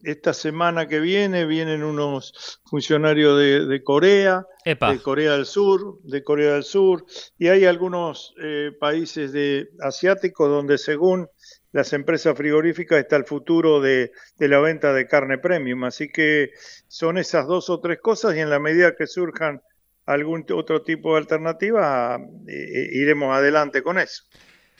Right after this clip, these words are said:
Speaker 2: Jorge, no te deseo suerte, te deseo éxitos, eh, y que sea
Speaker 1: Gracias.
Speaker 2: lo mejor para vos, Jorge, y para tu conducción, ¿eh?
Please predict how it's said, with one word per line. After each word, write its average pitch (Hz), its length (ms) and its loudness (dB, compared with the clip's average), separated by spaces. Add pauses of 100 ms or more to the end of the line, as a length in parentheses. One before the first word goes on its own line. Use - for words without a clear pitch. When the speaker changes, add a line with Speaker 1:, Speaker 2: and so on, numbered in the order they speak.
(340)
Speaker 2:
Jorge, 190 420 4
no 196 140 2
te 180 80 -6
deseo 175 420 2
suerte, 180 400 2
te 139 120 -2
deseo 156 580 2
éxitos, 208 840 2
eh, 120 440 2
y 120 160 -8
que 123 160 -2
sea 165 260 4
Speaker 1:
Gracias. 123 300 4
Speaker 2:
lo 123 80 4
mejor 143 280 2
para 147 200 4
vos, 156 180 4
Jorge, 156 280 0
y - 20 -4
para 120 180 -2
tu 110 120 -10
conducción, 113 500 -6
¿eh? 117 100 -8